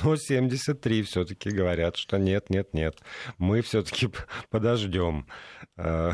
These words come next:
<laughs> да, да, медленно спустимся. А, да. Вот, э, но нам вот с тобой возражают. «Ребятки в футбол играют уже. Какая уж тут социальная дистанция?» И тут я напомню, что действительно с девятнадцатого июня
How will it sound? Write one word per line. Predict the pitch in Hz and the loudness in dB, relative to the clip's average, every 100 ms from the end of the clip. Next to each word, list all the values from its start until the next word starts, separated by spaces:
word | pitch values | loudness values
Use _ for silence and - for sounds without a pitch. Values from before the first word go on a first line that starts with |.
| - | -2
<laughs> | - | -4
да, | 113 - 117 - | -4 0 -2 0
да, | 107 92 | -2 2
медленно | 139 110 107 107 | 2 2 0 0
спустимся. | - 151 - 104 - 90 - - - | 0 -2 0 -4 -4 -8 -8 -10 -4
А, | 98 | -2
да. | 92 - - - - | -2 -2 2 2 2
Вот, | 107 107 113 - | 0 0 0 0
э, | 98 104 107 104 | 2 4 4 4
но | 156 208 | 4 4
нам | 175 190 196 | 2 2 0
вот | 170 - | -4 -2
с | |
тобой | 196 185 190 | 0 2 2
возражают. | 190 208 220 202 101 - - - - | 4 2 4 2 0 -4 -16 -6 0
«Ребятки | 135 185 214 - | 2 2 0 -2
в | 190 | -4
футбол | - 208 170 214 254 208 | 2 2 4 6 6 6
играют | 143 156 127 - | 4 2 0 0
уже. | 123 110 104 | 2 4 2
Какая | 92 117 - 202 190 | 2 -2 2 2 4
уж | 143 - | 2 0
тут | 175 | -2
социальная | - 139 - 165 147 139 | 0 -4 2 4 4 4
дистанция?» | 135 - 208 233 220 - 135 | 2 0 2 2 0 2 2
И | |
тут | 117 185 180 | 2 -2 0
я | 160 170 | 2 4
напомню, | 156 196 220 208 | 4 4 4 2
что | - | 2
действительно | 143 131 220 233 175 | 0 0 0 2 2
с | 117 | 2
девятнадцатого | 110 120 185 196 - 196 | 2 4 2 2 -2 2
июня | 190 156 220 165 | 4 6 6 4